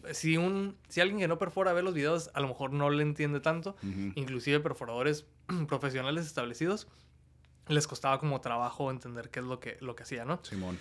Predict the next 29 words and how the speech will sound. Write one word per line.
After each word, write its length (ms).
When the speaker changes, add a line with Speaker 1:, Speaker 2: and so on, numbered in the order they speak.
Speaker 1:
Em, 800
<clears throat> 720
total 380
que 540
Speaker 2:
Europa. 540
Speaker 1:
se 200
me 120
venció 320
la 120
visa 500
en 80
Estados 280
Unidos 480
y 520
yo 140
ya 180
no 520
sabía 500
qué 100
hacer 280
con 160
mi 80
situación. 400
No 60
sabía 260
si, 300
si 160
seguir 360
adelante, 880